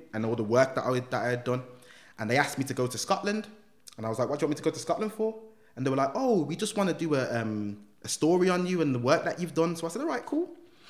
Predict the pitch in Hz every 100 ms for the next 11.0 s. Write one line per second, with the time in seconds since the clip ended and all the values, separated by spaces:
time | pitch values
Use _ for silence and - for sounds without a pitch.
0 | - - 127 127 127 143 127 139 156 131
1 | 135 147 135 - 135 127 123 120 113 -
2 | - 131 135 120 135 131 135 135 131 127
3 | 123 - - - 120 123 117 113 - -
4 | - 143 127 127 120 120 120 120 120 113
5 | 120 120 110 117 123 113 117 117 113 107
6 | 127 104 98 - - - 147 139 131 131
7 | 127 - 143 127 123 131 120 - 131 -
8 | 135 127 131 127 123 113 120 - - -
9 | - - 123 120 127 127 123 120 117 117
10 | 127 123 123 123 123 123 120 120 120 104